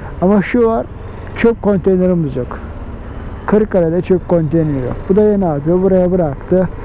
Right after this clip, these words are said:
Gidiyor, herhalde bir ihtiyaç sahibi gelsin alsın diye. Bakın, şurada gördüğünüz üzere hiç çöp konteyneri göremezsiniz. Kırıkkale sanırım çöp konteynere karşı. Bak, he-,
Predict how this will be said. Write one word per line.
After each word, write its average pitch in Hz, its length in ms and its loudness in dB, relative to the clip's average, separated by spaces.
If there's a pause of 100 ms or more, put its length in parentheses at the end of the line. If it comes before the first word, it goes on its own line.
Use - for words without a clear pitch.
(380)
Gidiyor, 160 320 4
herhalde 160 300 4
bir 165 60 4
ihtiyaç 165 420 2
sahibi 156 320 2
gelsin 156 340 2
alsın 160 380 2
diye. 147 180 2 (380)
Bakın, 185 200 4
şurada 190 300 2
gördüğünüz 180 480 4
üzere 165 260 4
hiç 185 80 0 (100)
çöp 208 240 2
konteyneri 175 560 2
göremezsiniz. 156 720 -2 (800)
Kırıkkale 240 680 0 (340)
sanırım 226 280 2
çöp 220 280 0
konteynere 185 520 2
karşı. 185 460 0 (880)
Bak, 151 160 0
he-, 208 160 2